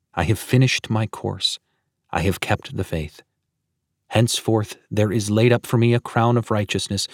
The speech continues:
which the Lord, the righteous judge, shall give me at that day. And not to me only, but unto all them also that love his appearing."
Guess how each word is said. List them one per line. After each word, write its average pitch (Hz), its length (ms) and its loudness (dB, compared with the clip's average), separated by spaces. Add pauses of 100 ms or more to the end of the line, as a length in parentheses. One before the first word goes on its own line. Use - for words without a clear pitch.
(180)
which - 240 0
the 131 100 4
Lord, 117 480 2 (260)
the 107 120 -2
righteous 117 560 0
judge, 98 480 -4 (240)
shall 92 240 -2
give 117 280 0
me 110 160 0
at 101 100 -4
that 90 220 -6
day. 67 280 -12 (920)
And 87 160 -2
not 120 260 2
to - 80 0
me 139 200 2
only, 95 380 -4 (400)
but 101 180 -2
unto 131 440 2
all 131 280 2
them 139 260 2
also 104 600 -4 (160)
that 107 180 0
love 113 300 2
his 92 180 -2
appearing." 90 480 -6